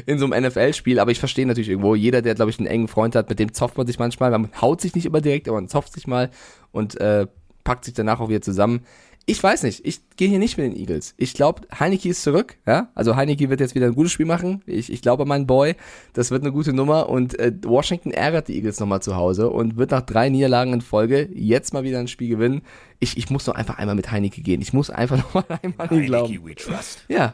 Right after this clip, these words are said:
Speaker 1: das ist mein risky Tipp in diesem, an diesem Spieltag. Ich sag
Speaker 2: Ich
Speaker 1: Washington.
Speaker 2: wusste, dass du, also ich hätte auch eigentlich aufs Washington Football Team, weil sie zu Hause spielen und nach dieser Brawl-Geschichte an der
Speaker 1: Ja.
Speaker 2: Seitenlinie, aber, ähm, nee. Komm, wir müssen mal ein bisschen Feuer hier reinbringen. So, nächste Partie. Äh, die,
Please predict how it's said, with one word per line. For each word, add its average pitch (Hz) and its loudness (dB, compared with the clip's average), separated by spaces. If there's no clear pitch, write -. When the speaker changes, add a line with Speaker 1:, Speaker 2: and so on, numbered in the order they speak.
Speaker 1:
das 170 -2
ist 170 -8
mein 147 -2
risky 135 -2
Tipp 127 -2
in 110 -2
diesem, 110 -4
an 107 -4
diesem 107 -6
Spieltag. 98 -8
Ich 85 -10
sag 107 -10
Speaker 2:
Ich 92 -8
Speaker 1:
Washington. 190 -6
Speaker 2:
wusste, 190 -10
dass 165 -10
du, - -14
also 123 -14
ich - -18
hätte 135 -10
auch 147 -10
eigentlich 131 -8
aufs 123 -8
Washington 127 -8
Football 139 -8
Team, 123 -8
weil 110 -6
sie 104 -10
zu 117 -8
Hause 127 -6
spielen 117 -8
und 104 -6
nach 104 -6
dieser 101 -10
Brawl-Geschichte 110 -8
an 98 -12
der 117 2
Speaker 1:
Ja. 123 6
Speaker 2:
Seitenlinie, 104 -10
aber, 127 -4
ähm, 90 -8
nee. 92 -10
Komm, 101 -12
wir 73 -12
müssen 98 -8
mal 113 -4
ein 95 -6
bisschen 92 -10
Feuer 85 -8
hier 60 -14
reinbringen. 60 -18
So, 160 -4
nächste 196 -2
Partie. 120 -4
Äh, 117 -2
die, 143 -10